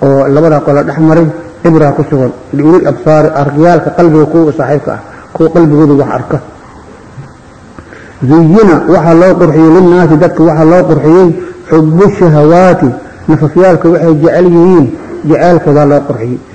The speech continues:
Shahawaadka loo qurxiyey. Shahawaadka inay jeclaadaan baa loo qurxiyey.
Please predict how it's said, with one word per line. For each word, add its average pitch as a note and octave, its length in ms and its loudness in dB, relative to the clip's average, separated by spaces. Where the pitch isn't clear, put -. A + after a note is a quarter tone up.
Shahawaadka D#3+ 720 0
loo D3 200 0
qurxiyey. C3 400 -6
Shahawaadka D3+ 760 0
inay E3+ 340 2
jeclaadaan C#3+ 640 0
baa C#3 120 -2
loo C#3 160 0
qurxiyey. A#2 400 -8